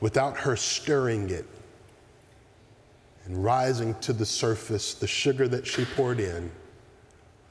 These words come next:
what's on top remains bitter. And life may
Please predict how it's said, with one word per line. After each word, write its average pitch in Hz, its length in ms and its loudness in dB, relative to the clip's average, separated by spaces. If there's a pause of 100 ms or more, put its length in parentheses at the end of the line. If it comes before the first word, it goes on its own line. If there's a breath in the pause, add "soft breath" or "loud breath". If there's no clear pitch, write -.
(520 loud breath)
what's 107 280 0
on 120 240 4
top - 540 0
remains 101 480 2
bitter. 87 460 0 (1300)
And 107 180 -2
life - 540 0
may 110 280 2